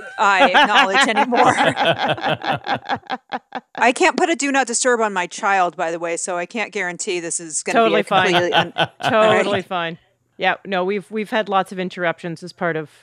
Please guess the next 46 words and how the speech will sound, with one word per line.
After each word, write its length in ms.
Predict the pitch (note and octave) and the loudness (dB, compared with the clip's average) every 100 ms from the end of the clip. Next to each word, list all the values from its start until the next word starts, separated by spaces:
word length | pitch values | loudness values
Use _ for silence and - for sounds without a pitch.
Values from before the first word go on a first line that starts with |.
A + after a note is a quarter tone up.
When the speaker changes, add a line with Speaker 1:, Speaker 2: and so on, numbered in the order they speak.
| _ | _
Speaker 2:
what 160 | F3+ E3 | -8 -6
it 100 | C#3+ | -6
is. 340 | C#3+ - - _ _ _ - | -10 -14 -20 _ _ _ -10
Speaker 1:
<laughs> 60 | G3+ - - - - - | -8 -8 -8 -12 -14 -12
Speaker 2:
Yeah. 160 | - - _ _ _ _ - | -12 -14 _ _ _ _ 2
Emily, 440 | D4 A3+ C#3+ - _ | 2 4 -2 -8 _
uh, 80 | G#3 | 0
you've 260 | G#3+ D4 D4 | 0 0 2
always 220 | C4 C4 | 0 0
been 120 | A#3+ | -2
a 40 | |
baker, 500 | G3+ F#3+ F3 G3 G#3 - | 2 2 2 0 0 0
I 120 | F#3+ | 0
know, 380 | F#3 F3+ F3+ G#3 | 2 2 2 0
because 320 | A3 G#3 E3 F3 | -4 -4 -2 0
I, 300 | D#3+ D#3 D#3 | 0 0 -2
Speaker 1:
Mm-hmm. 240 | F3+ F3+ | -6 -8
Speaker 2:
well, 180 | D#3 D3+ - | -8 -8 -6
know 160 | E3 | -4
you 220 | D3+ D3+ D#3 | -2 -2 -4
in 100 | D3+ | -4
person, 380 | F#3 E3+ G3 | -4 -4 -2
but 140 | F3+ G#3+ | 2 4
also 380 | G#3 - G3+ E3+ | 4 2 -2 -4
because 340 | G#3 G#3 F#3+ | -8 -8 -6
you 120 | F#3+ - - | -4 -6 -4
post 340 | G3+ G#3+ - | -2 -2 -4
the 60 | G3 | -4
most 220 | F#3 F#3 | -4 -4
amazing 520 | F3 F3 F3 F3+ E3+ | -4 -2 -2 -2 -4
things 300 | - F3 E3 | -4 -4 -4
that 100 | E3 | -6
you 160 | E3 E3+ | -6 -6
ha-, 60 | - _ _ | -8 _ _
have 220 | F3+ D#3+ | -8 -8
concocted 640 | - E3 F3 D#3+ D#3+ E3 - | -6 -6 -2 -2 -2 -4 -2
all 100 | E3+ | -2
the 120 | D#3 D#3+ | -2 -2
time 200 | E3+ D#3+ | -2 -2
on 80 | |
Speaker 1:
Mm-hmm. 140 | - F#3+ | -2 -4
Speaker 2:
Instagram. 480 | F3+ E3+ C#3+ C#3+ D#3 _ _ _ | -2 -2 0 -2 -6 _ _ _
How's 220 | G#3+ G3+ | -2 0
your 80 | G3+ | 0
baking 420 | F3+ F3 E3+ D#3 | 2 2 0 -2
game? 240 | D#3 C3+ | -2 -6